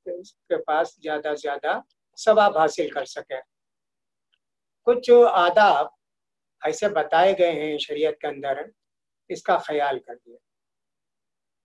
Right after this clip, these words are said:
हम शरीयत की बातों पर अमल नहीं करेंगे तो गुनाह कितना होगा। आसान शरीयत दी अल्लाह ने, फिर भी हमने अमल नहीं किया। अब्दुल्ला बिन उमर रज़ी अल्लाह ताला अन्हुमा कहते हैं कि नबी करीम सल्लल्लाहु अलैहि वसल्लम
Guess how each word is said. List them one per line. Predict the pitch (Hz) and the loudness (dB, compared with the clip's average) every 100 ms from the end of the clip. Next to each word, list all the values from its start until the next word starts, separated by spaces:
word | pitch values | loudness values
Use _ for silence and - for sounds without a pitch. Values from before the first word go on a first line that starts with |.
| _ _ | _ _
हम | 185 233 226 202 175 - _ _ _ _ - | -2 -2 -2 -6 -8 -16 _ _ _ _ -6
शरीयत | 190 220 233 | 2 2 4
की | 226 | 4
बातों | 220 202 196 220 | 4 2 0 0
पर | 208 | 2
अमल | 185 185 196 | 0 0 -2
नहीं | 190 214 | -4 -2
करेंगे | 202 180 160 160 185 233 _ _ _ _ _ _ _ | 0 -2 -2 -2 -2 -6 _ _ _ _ _ _ _
तो | 160 | -10
गुनाह | - 135 139 170 | -8 -12 -10 -8
कितना | 202 - - 190 | -8 -12 -12 -8
होगा। | 202 190 196 196 214 - _ _ _ _ _ _ _ _ _ | -2 -2 0 0 -2 -8 _ _ _ _ _ _ _ _ _
आसान | 156 175 - 226 240 | -6 -4 0 0 -2
शरीयत | 220 220 220 233 | -2 -2 0 -2
दी | 226 226 | 0 2
अल्लाह | 214 196 175 | 2 4 0
ने, | 160 | -2
फिर | 180 214 208 | -6 -8 -2
भी | |
हमने | 233 214 214 | 0 0 -4
अमल | 208 220 | -2 -2
नहीं | 208 214 | -2 -6
किया। | 214 202 208 214 - _ _ _ _ _ _ _ _ _ _ | -2 0 2 0 -6 _ _ _ _ _ _ _ _ _ _
अब्दुल्ला | 214 208 254 226 | -8 -4 2 2
बिन | 190 180 | 2 -2
उमर | 180 196 180 | -4 -2 -2
रज़ी | 170 175 | -2 -2
अल्लाह | 160 165 | 0 0
ताला | 160 156 151 | 0 -2 -4
अन्हुमा | 147 _ _ - 139 | -6 _ _ -12 -12
कहते | - 139 - | -8 -10 -10
हैं | 147 170 226 | -10 -10 -10
कि | _ _ _ _ 190 | _ _ _ _ -6
नबी | 180 190 185 | -4 -2 -2
करीम | 175 175 165 | -2 -4 -6
सल्लल्लाहु | - 160 156 151 156 | -10 -10 -8 -4 -4
अलैहि | 151 147 | -4 -6
वसल्लम | - 156 147 | -10 -12 -12